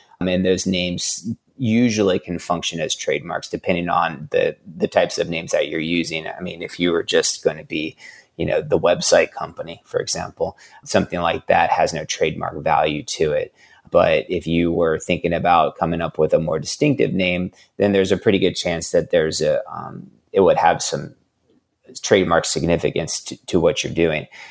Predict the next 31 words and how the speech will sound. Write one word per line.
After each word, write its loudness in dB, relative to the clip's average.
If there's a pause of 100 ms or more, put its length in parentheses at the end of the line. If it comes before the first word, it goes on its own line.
(120)
When 2
it 0
comes 0
to 2
the 0
trademarks 2
themselves, 2 (240)
from 2
the 2
legal 4
side, 2
there, 4
there's 2
a 0
spectrum 0 (360)
of, 2 (220)
of -2
trademark 0 (120)
distinctiveness. 0
In 2
other 2
words, 0
trademarks 0
are, 2
are 0
sort 0
of -4
measured 0
on 0
a -4
scale 0